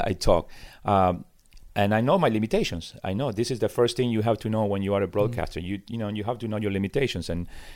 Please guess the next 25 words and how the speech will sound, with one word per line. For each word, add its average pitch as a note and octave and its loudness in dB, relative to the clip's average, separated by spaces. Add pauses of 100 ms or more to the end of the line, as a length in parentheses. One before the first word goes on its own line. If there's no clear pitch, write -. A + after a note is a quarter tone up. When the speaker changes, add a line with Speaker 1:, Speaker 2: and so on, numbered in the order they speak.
Speaker 1:
and F2+ 2
you F2+ 2
try G2+ 6
to G2+ 0
minimize G2+ 4
the, F2 0
the F2 -2
mistakes, A#2 0
and G#2+ -4
you F#2 -6
try F#2 -2
to, F2+ -4 (560)
to, F#2 2
uh, E2 0 (320)
you F#2 -4
know, F2 0
compensate G#2+ 4
with F#2+ -2
another G#2 2
qualities. D2+ -4
And, E2+ -4
um, E2 -4 (480)
uh, F2 -2
I G2 0
never A#2+ 8